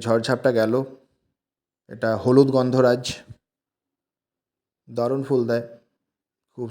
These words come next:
সুন্দর সেন্ট আছে, বিভিন্ন কালার চেঞ্জ করে এটা, এক এক সময় এক এক সাদা হয়ে ফোটে। এটা লঙ্কা জবা, এটাও খুব সুন্দর দেখতে। এগুলো বোগানভেলিয়া,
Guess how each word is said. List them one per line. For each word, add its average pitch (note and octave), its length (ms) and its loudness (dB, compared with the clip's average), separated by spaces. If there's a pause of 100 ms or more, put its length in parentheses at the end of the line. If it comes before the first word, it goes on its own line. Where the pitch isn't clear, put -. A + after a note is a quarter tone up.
(120)
সুন্দর A#2 300 -4 (200)
সেন্ট A#2 320 -2
আছে, A#2 220 -8
বিভিন্ন B2 220 -6 (100)
কালার A#2 320 0
চেঞ্জ A#2 160 -4 (100)
করে A#2 180 -6
এটা, G#2 140 -10 (760)
এক A2+ 180 -16
এক A2+ 120 -12
সময় A#2 220 -6
এক - 140 -10
এক G2 60 -8 (160)
সাদা A#2 360 -2
হয়ে A#2+ 180 -6
ফোটে। - 220 -12 (1000)
এটা C3 180 2 (1300)
লঙ্কা B2 320 -4
জবা, B2+ 220 -6 (1500)
এটাও A#2+ 240 -6 (180)
খুব A#2+ 120 -16 (100)
সুন্দর B2 220 -4 (100)
দেখতে। A2+ 220 -12 (1500)
এগুলো C3 200 -8 (100)
বোগানভেলিয়া, C3+ 640 -4